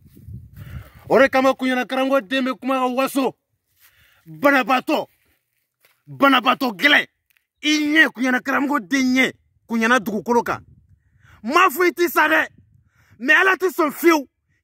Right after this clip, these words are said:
k'e faga ka bana dimi to i kan. E mɔgɔ min ka ɲɛnamaya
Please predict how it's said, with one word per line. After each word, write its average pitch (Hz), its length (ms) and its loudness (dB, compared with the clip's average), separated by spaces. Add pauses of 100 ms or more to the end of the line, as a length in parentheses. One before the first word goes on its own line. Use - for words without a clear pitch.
k'e 349 220 4
faga 320 280 0
ka 285 120 4
bana 254 260 0
dimi 247 220 -4
to 196 120 -16
i 196 40 -14
kan. 135 160 -10 (1700)
E 339 140 4
mɔgɔ 370 260 2
min 370 80 0
ka 359 100 2
ɲɛnamaya 359 460 2